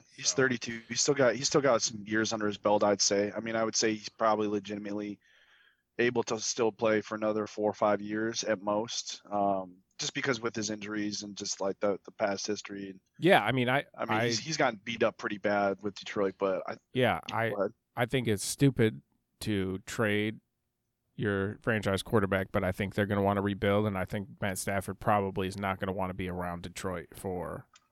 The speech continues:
Speaker 2: I think he probably wants out of there as fast as possible at this point. You know, if
Speaker 1: Yeah,
Speaker 2: I,
Speaker 1: he's not
Speaker 2: if
Speaker 1: looking
Speaker 2: I
Speaker 1: for,
Speaker 2: were
Speaker 1: he's
Speaker 2: him,
Speaker 1: not looking for a rebuild at this point in his career.
Speaker 2: if I were him, I would,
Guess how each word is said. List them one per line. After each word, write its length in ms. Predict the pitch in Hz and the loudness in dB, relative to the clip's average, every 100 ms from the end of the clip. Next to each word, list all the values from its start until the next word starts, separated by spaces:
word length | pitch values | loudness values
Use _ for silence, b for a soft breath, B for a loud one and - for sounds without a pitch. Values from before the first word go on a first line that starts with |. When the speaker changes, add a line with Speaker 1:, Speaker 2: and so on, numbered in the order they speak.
| _ 202 _ _ b b b b b | _ -20 _ _ b b b b b
Speaker 2:
I 60 | 101 | -6
think 160 | 104 101 | -4 -4
he 80 | |
probably 260 | 92 104 92 | 0 2 2
wants 220 | 95 90 | 0 0
out 120 | 95 85 | -2 -2
of 40 | |
there 80 | 76 | -4
as 80 | 76 | -6
fast 280 | 87 76 | -6 -6
as 40 | - | -8
possible 380 | 92 - - 73 | -8 -8 -10 -12
at 80 | |
this 100 | - | -14
point. 300 | - - 52 - - - _ _ _ _ _ | -12 -12 -12 -16 -20 -20 _ _ _ _ _
You 60 | - | -20
know, 100 | - - | -10 2
if 100 | 135 | 10
Speaker 1:
Yeah, 80 | 127 | 10
Speaker 2:
I, 40 | |
Speaker 1:
he's 80 | 123 | 12
not 60 | 143 | 10
Speaker 2:
if 40 | 127 | 12
Speaker 1:
looking 120 | 135 | 12
Speaker 2:
I 80 | 135 | 12
Speaker 1:
for, 100 | 131 | 12
Speaker 2:
were 100 | 131 | 12
Speaker 1:
he's 100 | 131 | 10
Speaker 2:
him, 40 | 135 | 10
Speaker 1:
not 120 | 170 | 10
looking 240 | 170 165 | 8 4
for 180 | 156 165 | 6 8
a 40 | 135 | 8
rebuild 500 | 123 123 110 110 104 | 6 4 6 4 4
at 40 | |
this 80 | 107 | 0
point 220 | - 113 | 0 0
in 20 | 104 | 0
his 120 | - | -4
career. 360 | 104 92 82 80 | -2 -2 -2 2
Speaker 2:
if 140 | 117 | 8
I 140 | 127 | 10
were 180 | 123 120 | 10 8
him, 260 | 113 117 113 | 6 4 4
I 140 | 95 | 2
would, 180 | 95 92 | 2 -2